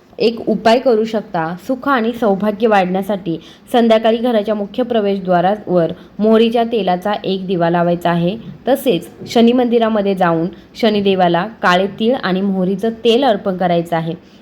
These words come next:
यानंतर शनी स्तोत्र आणि शनी चालिसाचा पठण करायचं आहे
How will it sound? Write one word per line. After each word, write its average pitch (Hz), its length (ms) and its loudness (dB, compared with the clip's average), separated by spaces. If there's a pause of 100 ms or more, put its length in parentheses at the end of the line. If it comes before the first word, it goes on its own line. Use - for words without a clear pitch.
यानंतर 226 540 2
शनी 220 300 -2
स्तोत्र 196 440 -4
आणि 175 400 0
शनी 220 300 0
चालिसाचा 202 560 0
पठण 196 400 -2
करायचं 185 420 0
आहे 175 280 2